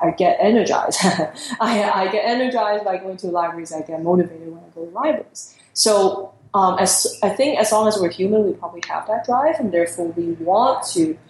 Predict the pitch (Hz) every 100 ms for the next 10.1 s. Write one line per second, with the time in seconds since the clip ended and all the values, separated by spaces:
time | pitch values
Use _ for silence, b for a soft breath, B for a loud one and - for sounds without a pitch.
0 | b - 202 220 208 180 170 156 160 156
1 | 156 175 180 180 180 185 202 202 185 175
2 | - - - 214 202 - 208 - - 170
3 | 175 269 330 - 175 160 156 - - -
4 | 226 254 - _ _ - 185 180 175 175
5 | 175 180 175 180 175 165 156 - - 175
6 | 175 170 160 160 165 - - 180 170 180
7 | 180 - 165 170 254 349 - - - -
8 | - 190 185 175 - b b 202 202 196
9 | 202 202 180 202 214 220 175 170 160 156
10 | -